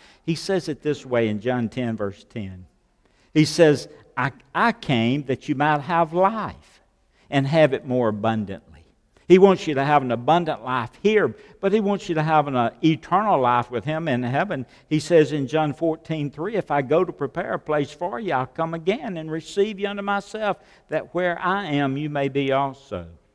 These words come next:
But you know what? Your sin in your life hinders you from having God's purpose in your life. The Bible says, "For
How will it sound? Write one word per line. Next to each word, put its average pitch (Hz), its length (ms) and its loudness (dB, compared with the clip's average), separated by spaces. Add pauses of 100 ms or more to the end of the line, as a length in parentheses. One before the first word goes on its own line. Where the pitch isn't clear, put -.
(380)
But 139 180 0
you 180 80 6
know 175 180 0
what? 170 300 -4 (220)
Your 147 200 -4
sin 175 560 -4
in 120 120 -2
your 123 180 -4
life 170 480 0
hinders 180 580 -2
you 110 380 -2 (480)
from 139 240 0
having 160 460 2
God's 147 320 2
purpose 175 500 -8
in 98 100 -8
your 90 160 -10
life. 87 280 -4 (300)
The 104 60 -4
Bible 139 380 4
says, 135 420 0
"For - 260 -4